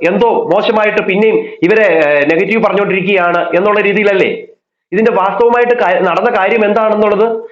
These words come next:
ആരെങ്കിലും മനസ്സിലാക്കുന്നുണ്ടോ? ഇല്ലല്ലോ. ഇതൊക്കെ കണ്ടപ്പോഴാണ് എനിക്ക് തോന്നിയത്. കാരണം അദ്ദേഹത്തെ പിന്നെയും പിന്നെയും സൈബർ ബുള്ളിങ്ങിന് ഇട്ട് കൊടുക്കുകയാണ്. അദ്ദേഹം നല്ല കാര്യങ്ങൾ ചെയ്ത് ഒരു വഴി കൂടെ പോയിക്കൊണ്ടിരിക്കുമ്പോൾ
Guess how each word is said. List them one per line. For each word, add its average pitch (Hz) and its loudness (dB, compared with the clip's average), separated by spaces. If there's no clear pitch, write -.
ആരെങ്കിലും 226 0
മനസ്സിലാക്കുന്നുണ്ടോ? 214 0
ഇല്ലല്ലോ. 247 0
ഇതൊക്കെ 226 0
കണ്ടപ്പോഴാണ് 226 0
എനിക്ക് 190 0
തോന്നിയത്. 190 0
കാരണം 196 -2
അദ്ദേഹത്തെ 226 0
പിന്നെയും 226 2
പിന്നെയും 226 2
സൈബർ 208 0
ബുള്ളിങ്ങിന് 226 0
ഇട്ട് 208 -2
കൊടുക്കുകയാണ്. 214 0
അദ്ദേഹം 220 0
നല്ല 208 0
കാര്യങ്ങൾ 233 0
ചെയ്ത് 214 2
ഒരു 165 0
വഴി 202 0
കൂടെ 233 0
പോയിക്കൊണ്ടിരിക്കുമ്പോൾ 190 -2